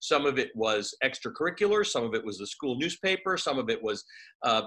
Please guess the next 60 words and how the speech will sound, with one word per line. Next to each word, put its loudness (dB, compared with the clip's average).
different -2
clubs 0
I 6
joined 0
because -4
I 4
sort -4
of -6
felt 0
free -2
to -2
pursue -4
that 2
sort -4
of -10
thing. -6
Now, 0
let 2
me 2
tell 4
you, 4
this -4
was -6
not 0
without 4
some -4
concern -2
from -4
my 2
parents, 0
who -4
were 0
wondering 0
what 2
happened 0
to -2
their, 2
you -2
know, -2
kid 4
who 2
was -2
on 0
his -2
way 4
to 0
college 0
and -6
had 2
a, 0
a, 2
a, 0
a -6
pretty 0
good 0
future -2
in -4
front -2
of -2
him. -4